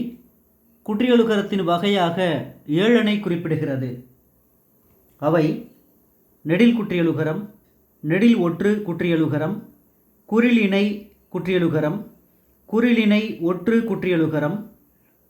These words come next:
குறில் நெடில் குற்றியலுகரம், குறில் நெடில் ஒற்று குற்றியலுகரம், குறில் ஒற்று குற்றியலுகரம். இரண்டாவதாக குறிப்பிடப்பட்டுள்ள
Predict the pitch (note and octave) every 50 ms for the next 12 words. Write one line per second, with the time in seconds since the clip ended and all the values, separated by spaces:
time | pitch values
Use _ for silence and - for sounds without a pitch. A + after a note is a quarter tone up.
0 | _ - A3 A#3 B3+ B3 A#3 A3+ G#3+ G3 G#3 G#3 G#3+ A3 - - F3+ E3 F3 F#3
1 | F3+ E3+ E3 D#3 D3 D#3 D3+ D#3 D#3+ G#3+ A#3+ - - - _ _ _ _ _ _
2 | - A3 A#3 B3 A#3 G#3+ G#3 G3 F#3+ G#3 G3+ G3 D#3+ E3+ F3 E3+ - G#3+ G#3 G#3+
3 | G#3 - F3 E3+ - F3+ F3 E3 D#3+ D#3 C3 D3+ D3+ D#3+ F3 G#3 G#3 - - -
4 | _ - G#3+ G#3 A3+ A3+ G#3 F3 D#3+ D#3 D#3+ E3 E3+ E3 E3+ D#3+ D3+ - D3+ D3+
5 | C#3+ C#3 C3 C3 B2 A#2+ A2+ - - - _ _ _ _ _ _ _ _ _ _
6 | _ _ _ _ _ _ _ _ _ _ _ _ _ _ _ _ _ _ _ _
7 | _ _ _ _ E3+ F#3 A3+ A#3+ A#3+ B3+ B3 A#3 A#3 A#3 G#3+ G#3+ G#3+ G#3 G#3 F#3+
8 | F#3 F#3 F3+ F3+ D#3 E3+ D#3+ F3 E3+ E3+